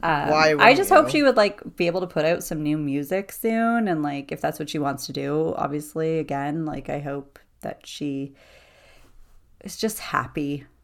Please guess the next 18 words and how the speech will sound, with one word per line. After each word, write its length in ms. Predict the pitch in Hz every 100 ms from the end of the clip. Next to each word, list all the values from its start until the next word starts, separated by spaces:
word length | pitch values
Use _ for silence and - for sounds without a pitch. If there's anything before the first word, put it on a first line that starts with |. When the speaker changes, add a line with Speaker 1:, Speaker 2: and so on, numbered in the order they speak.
| -
Speaker 1:
It 140 | -
just 120 | 151
Speaker 2:
I 20 | 214
would 120 | 320
Speaker 1:
seems 240 | - 175
Speaker 2:
be, 60 | 156
Speaker 1:
really 100 | 180
Speaker 2:
not 160 | 156
be 120 | 160 165
Speaker 1:
sad. 120 | 143
Speaker 2:
surprised 400 | 131 143 151 151
if 100 | 143
she 200 | - 156
doesn't 520 | 147 139 147 143 -
put 180 | - 147
music 300 | 139 131 131
out, 200 | 131 127
though. 320 | 151 131 196